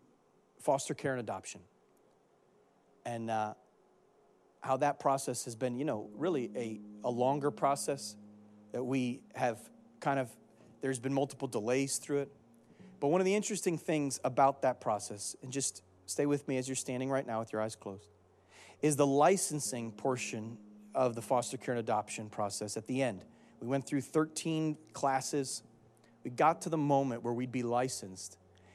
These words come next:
And our license was put on hold because we had sold our house and we hadn't yet bought our new house. We were facing a delay. That delay that was supposed to be a couple weeks ended up being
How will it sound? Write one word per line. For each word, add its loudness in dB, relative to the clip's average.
And 0
our 8
license 4
was -4
put 0
on 2
hold 2
because 0
we -4
had -2
sold 2
our 6
house -4
and -16
we -10
hadn't 4
yet 0
bought 4
our 0
new 2
house. -4
We 2
were 4
facing 2
a 0
delay. 2
That 2
delay 4
that 2
was -2
supposed -2
to -6
be 2
a 4
couple 0
weeks 2
ended 2
up 2
being 2